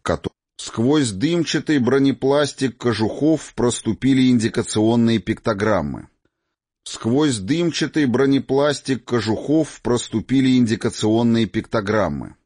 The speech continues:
Пилотажное кресло трансформировалось, подключаясь к бронескафандру. Шунт прямого нейросенсорного контакта изогнулся над правым плечом,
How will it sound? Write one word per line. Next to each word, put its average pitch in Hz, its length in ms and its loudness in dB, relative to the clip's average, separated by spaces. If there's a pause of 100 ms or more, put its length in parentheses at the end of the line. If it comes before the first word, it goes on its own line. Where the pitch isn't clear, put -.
(520)
Пилотажное 123 800 2
кресло 131 540 2
трансформировалось, 113 1200 2
подключаясь 104 920 2
к 90 80 -2
бронескафандру. 92 1300 0 (640)
Шунт 127 600 4
прямого 117 500 4
нейросенсорного 107 1200 2
контакта 107 640 0
изогнулся 110 920 0
над 107 260 0
правым 107 460 2
плечом, 101 640 0